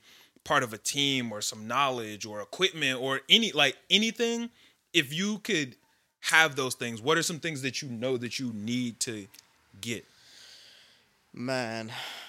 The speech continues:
Speaker 2: um, definitely equipment. Like, with my first drop, uh, this, these were my first drops, so if you need 'em, I've been pointing at 'em. If you need 'em,
Speaker 1: <laughs>
Speaker 2: get at me.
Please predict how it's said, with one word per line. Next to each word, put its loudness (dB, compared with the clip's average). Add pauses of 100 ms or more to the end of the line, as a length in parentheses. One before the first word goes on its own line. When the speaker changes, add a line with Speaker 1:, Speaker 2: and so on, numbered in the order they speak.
(360)
Speaker 2:
um, -2 (580)
definitely -4
equipment. -8
Like, -10 (1040)
with -4
my 0
first -4
drop, -2 (120)
uh, -6
this, -10
these -8
were -6
my -2
first -4
drops, -2
so -6
if -12
you -10
need -6
'em, -6
I've -8
been -10 (100)
pointing -8
at -8
'em. -10
If -8
you -6
need 0
'em, 4
Speaker 1:
<laughs> 4
Speaker 2:
get 2
at 0
me. -4